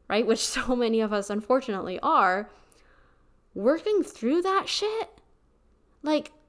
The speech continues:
dang, that's, that's the new world of evolution. Before we evolved as species, as bodies, and we still are, but, like, the mental evolution happening, the emotional, spiritual evolution that is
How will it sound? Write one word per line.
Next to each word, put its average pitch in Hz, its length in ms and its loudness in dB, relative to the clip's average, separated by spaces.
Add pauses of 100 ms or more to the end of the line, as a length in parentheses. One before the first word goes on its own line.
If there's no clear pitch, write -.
(300)
dang, 311 500 0
that's, 262 520 4
that's 392 380 2
the 226 100 4
new 208 180 4
world 190 280 4
of 190 60 -2
evolution. 226 800 -4 (920)
Before 262 520 2
we 302 200 -2
evolved 240 560 2 (380)
as 208 160 -2
species, 254 640 -2
as 196 140 -4
bodies, 254 520 0
and 208 100 2
we 196 100 0
still 220 300 -2
are, 226 280 0
but, - 160 -4
like, 220 220 0 (500)
the 240 200 2
mental 311 460 2
evolution 196 560 0
happening, 302 640 -2 (440)
the 220 100 0
emotional, 254 600 0
spiritual 254 600 -2
evolution 240 800 -4
that - 240 -6
is 202 400 0